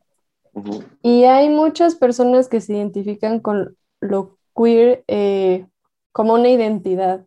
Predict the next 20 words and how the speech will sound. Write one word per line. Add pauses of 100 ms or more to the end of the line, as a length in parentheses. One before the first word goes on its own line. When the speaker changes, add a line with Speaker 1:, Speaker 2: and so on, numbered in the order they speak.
(100)
Speaker 2:
también, (100)
¿no? (840)
Entonces, (840)
pues
sí,
o
sea,
creo
que (840)
es
eso,
como
el
cuestionamiento
a
la
imposición
del
género
binario,